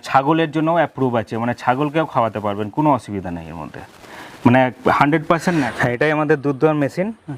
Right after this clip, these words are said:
Speaker 1: এটা আপনার, আহ, হচ্ছে যে ভিতরে সব কিছু অ্যাক্সেসরিজ আছে, তলায় এটা হচ্ছে মোটর,
Speaker 2: হুম।
Speaker 1: ঠিক আছে? মোটরের সাথে এটা কানেকশন করতে হয়, কানেকশন করলে এটা হচ্ছে যে আপনার, আহ,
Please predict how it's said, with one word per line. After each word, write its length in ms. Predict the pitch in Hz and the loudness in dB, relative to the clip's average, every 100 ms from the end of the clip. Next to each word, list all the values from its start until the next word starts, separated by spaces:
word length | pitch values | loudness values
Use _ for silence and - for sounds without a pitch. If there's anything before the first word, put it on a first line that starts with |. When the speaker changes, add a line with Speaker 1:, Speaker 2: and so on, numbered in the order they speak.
| - - - - - - - - - - | -14 -18 -16 -16 -16 -14 -14 -16 -18 -2
Speaker 1:
এটা 220 | 139 120 | 2 4
আপনার, 340 | 143 147 147 147 | 2 4 2 2
আহ, 120 | 143 | 0
হচ্ছে 180 | 135 147 | 2 0
যে 100 | 147 | 0
ভিতরে 520 | 127 127 143 151 147 | -2 0 2 2 -2
সব 240 | - 135 120 | -2 -6 -4
কিছু 160 | 143 | -2
অ্যাক্সেসরিজ 560 | 143 131 135 151 139 135 | -4 -4 -4 -2 -2 -2
আছে, 260 | 139 185 190 | -4 -2 -4
তলায় 260 | - 123 127 | 0 2 2
এটা 200 | 131 139 | 2 0
হচ্ছে 180 | 135 151 | 0 -2
মোটর, 340 | 131 120 156 170 _ - | -2 0 0 -4 _ -6
Speaker 2:
হুম। 80 | 160 | -4
Speaker 1:
ঠিক 140 | 143 | 0
আছে? 140 | 160 151 | 0 2
মোটরের 360 | 127 117 131 | 0 0 -2
সাথে 240 | 127 139 139 | -4 -2 0
এটা 140 | 135 | 0
কানেকশন 420 | 131 120 117 143 | 0 -2 -4 -4
করতে 280 | 127 131 - | -4 -6 -4
হয়, 100 | 165 - - - - - | -4 -6 -16 -20 -16 -2
কানেকশন 420 | 120 117 - 131 | 0 0 0 0
করলে 300 | 120 131 131 | 2 2 2
এটা 120 | 117 | 2
হচ্ছে 200 | 123 131 | 0 0
যে 140 | 120 127 | 0 2
আপনার, 260 | 123 127 | 2 -2
আহ, 560 | - - - - 123 | -4 -14 -20 -4 0